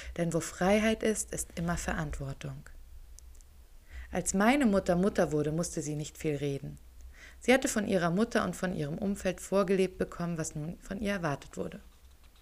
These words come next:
Meinem Vater ging es ähnlich. Er kannte seine Rechte und Pflichten.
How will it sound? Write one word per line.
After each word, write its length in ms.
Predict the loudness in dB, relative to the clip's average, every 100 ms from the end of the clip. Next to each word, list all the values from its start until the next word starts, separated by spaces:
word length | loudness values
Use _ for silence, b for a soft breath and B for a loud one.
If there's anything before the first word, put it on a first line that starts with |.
| -14 -14 -16 -8
Meinem 160 | -8
Vater 320 | -4 -4 -2
ging 200 | -4 -4
es 120 | -4 -2
ähnlich. 440 | 0 0 -2 -6 B B B B
Er 100 | 2
kannte 300 | 4 4 2
seine 260 | 2 2
Rechte 300 | 0 -2 -6
und 120 | -6
Pflichten. 500 | -6 -8 -8 -10 -14